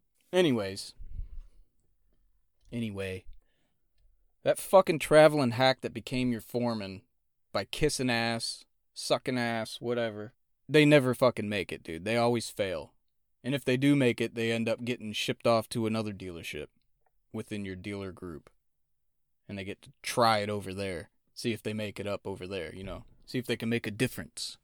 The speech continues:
They're just traveling hacks, dude. Managers need to stop using their fucking salary-paid foreman for your personal bullshit.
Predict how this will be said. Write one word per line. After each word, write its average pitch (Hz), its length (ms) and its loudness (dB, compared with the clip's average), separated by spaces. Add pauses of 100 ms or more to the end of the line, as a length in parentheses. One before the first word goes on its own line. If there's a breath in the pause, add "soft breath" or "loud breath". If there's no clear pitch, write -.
(220)
They're 165 140 -2
just 165 160 -6
traveling 123 480 4
hacks, 110 400 0
dude. 113 320 -6 (640)
Managers 139 480 2
need 135 140 4
to 120 60 -6
stop 123 360 6
using 123 280 0
their 107 120 -4
fucking 104 580 -4 (320)
salary-paid 117 960 0
foreman 113 440 -2
for - 120 -10
your 90 140 -10 (180)
personal 113 440 -4
bullshit. 98 600 -6